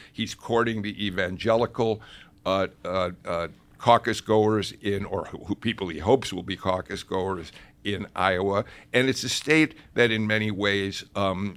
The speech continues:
is favorable to his evangelical, uh, beliefs. What are you seeing on the ground in Iowa? And, and expand it beyond just Nikki Haley.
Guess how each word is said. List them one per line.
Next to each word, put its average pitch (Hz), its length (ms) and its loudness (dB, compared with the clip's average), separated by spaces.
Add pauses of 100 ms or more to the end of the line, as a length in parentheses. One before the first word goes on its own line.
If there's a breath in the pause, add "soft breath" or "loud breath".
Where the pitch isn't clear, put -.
is 101 220 -4
favorable 135 540 4
to 107 200 -4
his 101 380 -4
evangelical, 98 1000 -4 (340 soft breath)
uh, 85 200 -2 (280)
beliefs. 95 540 -2 (200 soft breath)
What 262 200 6
are 294 40 0
you 262 180 2
seeing 123 500 0
on 90 160 -4
the 92 80 -4
ground 104 500 -2
in 98 320 -8
Iowa? 98 540 -2 (260 soft breath)
And, 156 200 2
and 185 340 2
expand 262 400 0
it - 140 0
beyond 123 340 6
just 107 280 -4
Nikki 101 340 -6
Haley. 104 400 -2